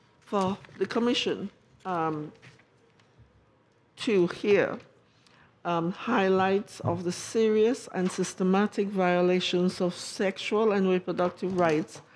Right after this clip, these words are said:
for women and girls with disabilities in the Americas. These violations include forced and coercive sterilizations and abortions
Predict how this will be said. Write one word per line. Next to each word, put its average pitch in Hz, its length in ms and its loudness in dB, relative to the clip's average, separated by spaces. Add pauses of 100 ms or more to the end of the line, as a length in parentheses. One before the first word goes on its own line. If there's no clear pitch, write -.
(260)
for 175 160 0
women 214 340 4
and 214 220 4
girls 170 420 2
with 165 160 -2
disabilities 160 840 0 (100)
in 156 300 0
the 156 100 2
Americas. 131 720 -4 (480)
These 226 240 2
violations 202 840 2
include 190 600 0
forced - 800 -4 (420)
and 180 240 0
coercive 202 680 2 (120)
sterilizations 202 1400 0
and 190 160 2
abortions 170 840 0